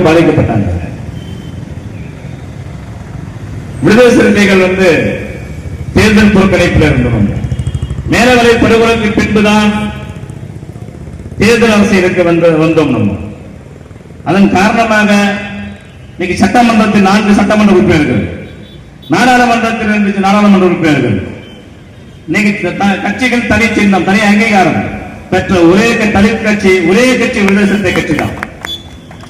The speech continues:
இந்திய அளவில். நீங்க சொல்லலாம், மாயாவதியை சொல்லலாம், அவங்க மாயாவதி பி-, பி-, பி-, பிற்படுத்தப்பட்ட சமூகத்தையும் முன்னேறிய சமூகத்தையும் ஒன்று சேர்த்த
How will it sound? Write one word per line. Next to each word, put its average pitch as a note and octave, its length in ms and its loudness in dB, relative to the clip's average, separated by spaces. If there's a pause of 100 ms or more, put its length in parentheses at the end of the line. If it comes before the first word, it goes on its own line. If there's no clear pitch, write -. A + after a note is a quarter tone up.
(160)
இந்திய A#3+ 260 2
அளவில். D#3+ 280 2 (800)
நீங்க F3 200 -4
சொல்லலாம், G3+ 300 4
மாயாவதியை F#3+ 480 2
சொல்லலாம், D#3 320 0 (1700)
அவங்க G3 220 2
மாயாவதி A3+ 420 2 (120)
பி-, G3 100 0 (240)
பி-, E3 180 0
பி-, - 200 -2
பிற்படுத்தப்பட்ட G#3+ 640 0
சமூகத்தையும் G3 640 4
முன்னேறிய G#3 400 4
சமூகத்தையும் G3 540 4
ஒன்று B3 200 4
சேர்த்த G#3 300 0